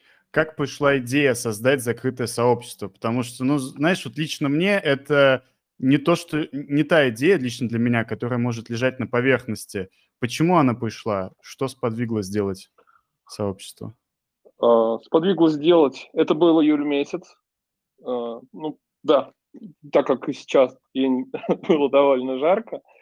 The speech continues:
Speaker 2: а, на рынке было еще жарче, и тогда вышел проект «Тендис». С него, в принципе, м-, многие
Speaker 1: Мгм.
Speaker 2: начали, и многие помнят сообщество Black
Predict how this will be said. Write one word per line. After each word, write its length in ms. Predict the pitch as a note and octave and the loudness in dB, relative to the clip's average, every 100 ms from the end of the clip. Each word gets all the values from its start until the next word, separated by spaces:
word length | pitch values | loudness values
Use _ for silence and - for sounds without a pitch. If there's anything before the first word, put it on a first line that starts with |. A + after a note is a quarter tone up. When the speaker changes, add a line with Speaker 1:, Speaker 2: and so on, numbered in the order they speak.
| - - - _ - | -20 -20 -20 _ -8
Speaker 2:
а, 460 | A2 A2 A2 A2 A#2 | -4 -2 -2 -4 -4
на 200 | B2 D3+ | 0 4
рынке 280 | F3+ E3+ D3+ | 4 2 0
было 220 | D#3 D3 | 2 2
еще 380 | C#3+ - D#3+ D3 | 0 2 2 4
жарче, 520 | E3 F3+ - G#3 A3 _ _ _ _ _ _ _ - | 2 2 -4 -14 -14 _ _ _ _ _ _ _ -16
и 240 | D#3+ G#3 | -10 -8
тогда 280 | F#3+ D#3+ F#3+ | -4 2 2
вышел 300 | G3 F#3+ D3 | 2 -2 -2
проект 400 | D3+ D3 D3 - | 2 2 0 2
«Тендис». 480 | E3 D3+ B2+ B2 - _ _ _ | 2 2 0 -6 -14 _ _ _
С 100 | C#3+ | -2
него, 200 | C#3+ C#3 | 0 0
в 80 | |
принципе, 420 | - C3 B2+ - A#2+ | -2 -4 -4 -10 -10
м-, 100 | A#2 | -10
многие 680 | B2 C3 C3+ C#3 C3+ A#2+ A#2+ | -8 -4 0 2 4 2 2
Speaker 1:
Мгм. 20 | |
Speaker 2:
начали, 440 | C3+ F#3 G#3+ E3 | 4 4 4 4
и 40 | C#3 | 4
многие 300 | C3 B2 B2 | 4 2 2
помнят 380 | C#3+ C3+ B2 | 4 4 0
сообщество 480 | - A#2+ A#2 - B2 | 2 2 2 -4 -6
Black 200 | A#2 A2+ | -2 -2